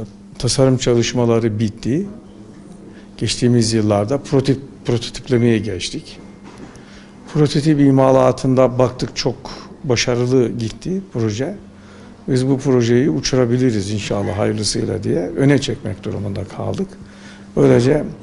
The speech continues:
proje bir buçuk, iki yıl öne çekilerek, e, uçuşla ilgili konulara fokus olduk.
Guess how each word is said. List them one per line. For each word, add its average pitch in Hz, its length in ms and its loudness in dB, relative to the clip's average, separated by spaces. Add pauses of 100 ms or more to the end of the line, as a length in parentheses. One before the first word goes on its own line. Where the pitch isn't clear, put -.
(460)
proje 139 520 2
bir 135 200 2
buçuk, - 280 -6
iki 131 200 -2
yıl 113 240 2
öne 120 280 2
çekilerek, 123 720 -2 (960)
e, 104 300 -2 (1400)
uçuşla 131 500 4
ilgili 117 640 4
konulara 113 520 2
fokus 113 400 -8
olduk. 104 400 -4